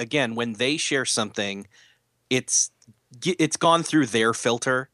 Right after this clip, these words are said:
and that's always <laughs> more trusted. So, I mean, that, that, that really brings the social aspect to the s-, word social media. So this tool, what it does, again, like, there are other tools that do this, but this one I was really impressed with.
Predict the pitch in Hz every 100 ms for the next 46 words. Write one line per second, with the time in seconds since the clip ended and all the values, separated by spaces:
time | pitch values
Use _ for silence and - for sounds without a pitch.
0 | _ _ _ - 127 143 156 147 143 131
1 | 117 - 170 190 - 127 127 - 135 117
2 | - 135 135 - - - - - 151 143
3 | 139 139 - - 139 131 135 127 147 135
4 | 151 147 143 110 131 131 104 113 110 -
5 | 123 123 117 101 104 - 92 - - 117
6 | 101 101 98 - - 104 104 101 - -
7 | 104 - 98 98 101 110 120 _ - -
8 | - 143 147 285 - - 113 101 104 160
9 | 165 123 107 104 117 131 117 117 - 165
10 | 156 127 107 - 107 92 107 - 110 95
11 | 90 - 107 190 202 156 127 - 156 131
12 | 104 101 120 117 113 98 - 101 - 92
13 | -